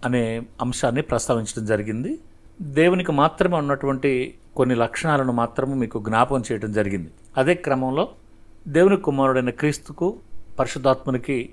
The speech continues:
ముగ్గురికి ఉన్నటువంటి కామన్ క్వాలిటీస్ కూడా కొన్నిటిని ప్రస్తావించడం జరిగింది. నేటి సమాజంలో ఆ కామన్ క్వాలిటీస్ ఏవైతే ఉన్నాయో వాటిని బేస్ చేసుకుని ఇవి ముగ్గురికే కలిసి ఉన్నాయి కనుక ముగ్గురు సమానులే అని బోధిస్తూ ఉన్నారని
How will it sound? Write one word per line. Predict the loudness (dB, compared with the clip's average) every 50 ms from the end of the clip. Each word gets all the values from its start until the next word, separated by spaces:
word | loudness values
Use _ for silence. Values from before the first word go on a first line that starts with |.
| -2
ముగ్గురికి | 0 0 4 4 4 4 4 2 0
ఉన్నటువంటి | 0 2 0 2 2 2 0 2 2 0 0 0 -2 -6 -12 -20 -20 -20 -18 -2 4
కామన్ | 6 8 8 8 6 4 2
క్వాలిటీస్ | 0 0 4 6 6 6 4 2 -4 -6 -8 -4
కూడా | 0 0 2 2 0 -2 -4 -10 -14 -2
కొన్నిటిని | 2 2 2 2 0 -2 -4
ప్రస్తావించడం | 0 2 2 2 2 2 0 0 0 -2 -4 0
జరిగింది. | 2 4 4 4 0 -4 -6 -8 -14 -20 -12 0 2
నేటి | 2 2 2
సమాజంలో | 2 2 4 4 4 4 4 2 2 4 4 4 2 2 -2 -8 -10 0 2
ఆ | 2
కామన్ | 2 2 2 2 2 4 4 4 4 2
క్వాలిటీస్ | 2 4 4 6 6 4 2 -2 -2 0 0
ఏవైతే | 2 2 2 2 2 0
ఉన్నాయో | 0 0 0 -2 -2 -2 -2 -2 -2 -4 -8 -14 -20 -12
వాటిని | 0 4 6 6 6 4 2 -2 -2
బేస్ | -2 4 4 4 4 4 0 0 0
చేసుకుని | 0 0 -2 -4 -4 -4 -4 -6 -10 -10 -4 -2
ఇవి | 0 0
ముగ్గురికే | 0 0 -2 0 2 2 4 4 2
కలిసి | 2 2 2 0 2 2 0
ఉన్నాయి | 0 0 0 0
కనుక | 0 -2 -4 -4 -4 -4 -4 -4 -4 -6 -10 -16 -20 -20 -20 -20 -20 -12 -4 -2
ముగ్గురు | -2 -2 0 2 4 4
సమానులే | 4 4 4 4 4 4 4 4 2 2 0 0 -2 -4 -10 -20 -4 -2 2
అని | 2 2
బోధిస్తూ | 4 6 6 6 6 6 2 2 0 0
ఉన్నారని | 2 2 2 2 2 2 0 0 0 -4